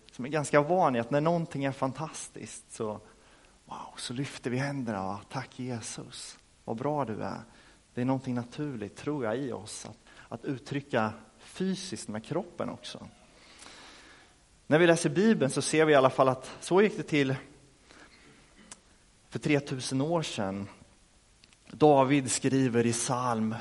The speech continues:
hundrafyrtiotre: "Jag sträcker ut mina händer till dig. Som ett törstigt land längtar min själ efter dig."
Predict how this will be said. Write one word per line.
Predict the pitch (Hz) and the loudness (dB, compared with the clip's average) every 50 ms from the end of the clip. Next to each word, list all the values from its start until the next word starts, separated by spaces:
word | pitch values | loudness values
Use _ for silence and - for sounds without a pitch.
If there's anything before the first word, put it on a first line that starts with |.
| - - | -10 -8
hundrafyrtiotre: | - 120 113 113 107 113 113 110 104 - - 120 - - 113 - - 120 131 123 113 104 98 92 - - - - - - - - | -4 -2 -2 0 0 2 0 0 0 -2 -6 -8 -6 -8 -8 -6 -4 -4 -2 0 0 -2 -2 -4 -8 -14 -20 -20 -20 -20 -20 -4
"Jag | - 139 135 | -2 0 0
sträcker | - - - - 170 165 165 - - 165 165 | 2 2 4 4 4 4 4 6 6 8 8
ut | 180 185 180 165 - - | 8 6 4 2 0 -2
mina | 156 156 156 151 | 0 2 2 2
händer | 147 147 156 170 180 180 170 151 127 117 120 | 2 2 2 2 2 2 0 0 0 -2 -2
till | - - 131 120 | -2 -2 0 2
dig. | 143 160 156 135 113 104 95 92 95 98 - - - - _ _ _ _ | 2 2 2 2 0 -2 -4 -6 -10 -14 -18 -20 -20 -20 _ _ _ _
Som | - - - 120 113 | -10 -4 -2 0 0
ett | 113 113 - | 0 -2 -6
törstigt | - - 160 147 - - - - - 143 131 - | -6 -4 -4 -2 -2 -2 -2 0 0 -2 -2 0
land | 123 135 156 160 151 131 113 101 101 98 101 98 - - - - - - - - | 2 4 4 4 4 2 -2 -2 -4 -6 -6 -8 -8 -12 -20 -20 -20 -20 -20 -14
längtar | - 117 123 151 160 147 131 117 113 - - - 170 | -10 -4 0 0 2 2 2 0 -2 -4 -2 -2 0
min | 143 131 120 117 | 2 2 0 0
själ | 117 - - 165 151 123 98 95 92 90 90 90 95 - - - - - - - - - _ _ | -2 -4 -4 -4 -4 -4 -6 -6 -8 -10 -10 -14 -16 -18 -20 -20 -20 -20 -20 -20 -20 -20 _ _
efter | - - - - - - 110 | -10 -10 -10 -4 -2 -2 0
dig." | 101 143 156 123 98 82 73 95 101 | 0 0 -2 -2 -4 -8 -12 -12 -14